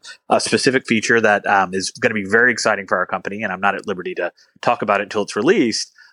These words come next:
But we've been really working hard on it, and then we basically had to pause development on it to make sure that these features were done because we felt like, you know, having a way to deal with covid was probably more important than a new feature coming out. Um, so, you know, it's just hard to,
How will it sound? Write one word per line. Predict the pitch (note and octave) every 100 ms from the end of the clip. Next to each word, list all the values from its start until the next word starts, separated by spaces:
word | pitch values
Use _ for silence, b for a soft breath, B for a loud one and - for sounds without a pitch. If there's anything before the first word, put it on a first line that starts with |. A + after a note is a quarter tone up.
| -
But | B2
we've | C3+
been | B2+
really | B2+ E3 F3+ E3+
working | D3 - B2+
hard | B2 A#2+
on | A#2 A#2
it, | A2 -
and | A2 A2+
then | A#2
we |
basically | B2 B2 - C3+
had | B2
to |
pause | - A2+ A2+
development | A2 A2+ A2+ G2+
on | F#2+ G2
it | -
to | G#2
make | G2
sure | -
that | G2+
these | G2+ -
features | - G2 -
were |
done | - D#3 B2+
because | G#2 A2 A#2
we |
felt | G#2+ G#2+ G#2
like, | G#2 G2 - b b b
you | G#2+
know, | G2+ G2
having | B2 A#2+ B2 A2
a | G2
way | G#2+ G#2+
to | G2
deal | F#2+ G#2
with | G2
covid | - G#2 G2 F#2+ F#2+
was | F#2+
probably | - A2+ G#2+ G2+ G2
more | F#2+ F#2+
important | F#2+ A2 G2+ F#2+
than | F#2+
a | F#2
new | F#2 G2+ G2
feature | - G#2+ G2+
coming | - F#2+ F#2
out. | F2+ F2+ F2+ - b b b -
Um, | G2 F2+ F2 E2+ F2
so, | - B2+
you | C#3+ D3
know, |
it's | C3
just | - -
hard | D#3+ D3+
to, | B2 G#2